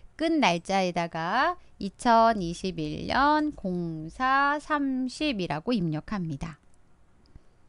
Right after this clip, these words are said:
다음은, 음, 설명 메시지를 선택하시고요. 문제에서 봤더니 제시된 그림의 입력 날짜 범위라고 되어 있습니다.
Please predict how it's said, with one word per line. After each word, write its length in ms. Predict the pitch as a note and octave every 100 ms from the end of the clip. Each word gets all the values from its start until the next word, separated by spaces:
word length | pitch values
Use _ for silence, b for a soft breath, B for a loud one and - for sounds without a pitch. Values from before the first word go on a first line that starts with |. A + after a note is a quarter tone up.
| - - - - b b b b -
다음은, 640 | G3+ G3+ F3+ A3 D#4+ F4 -
음, 200 | G3 F#3+
설명 380 | A3 F4+ G4 G#4
메시지를 480 | B3+ G#3 D#4+ E4 E4+
선택하시고요. 960 | D4+ C#4 C#4 C4+ A#3+ - F3 B3 D#4 -
문제에서 480 | G#3+ C#4 D4+ E4 E4
봤더니 680 | B3 - A3+ A3+ A3+ C4+ F#3+
제시된 580 | C4 B3+ C4+ D4 C#4+ C#4+
그림의 760 | - A#3 A#3 F#3+ G#3 D4 E4+ b -
입력 520 | G#3+ A3+ B3 C#4+ C#4
날짜 500 | A3 F3+ - A#3+ A#3+
범위라고 840 | A#3+ F#3 F3+ G#3+ C4+ A3+ F3 F3 F#3
되어 200 | G3 F#3
있습니다. 760 | D#3+ - D#3+ D3 G3+ G#3 D#3+